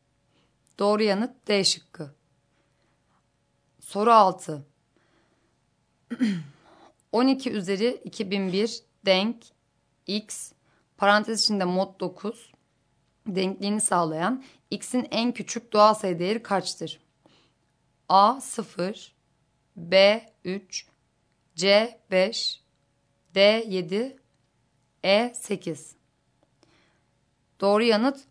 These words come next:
A şıkkı. Soru yedi. Sıfır faktöriyel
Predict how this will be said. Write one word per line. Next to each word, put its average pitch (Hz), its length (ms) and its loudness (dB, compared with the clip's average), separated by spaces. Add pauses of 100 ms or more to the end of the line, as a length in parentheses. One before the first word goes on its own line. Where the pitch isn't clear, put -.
(140)
A 208 180 6
şıkkı. - 480 -8 (1160)
Soru 208 320 -6
yedi. 170 420 -2 (960)
Sıfır 247 320 -8
faktöriyel 190 760 -2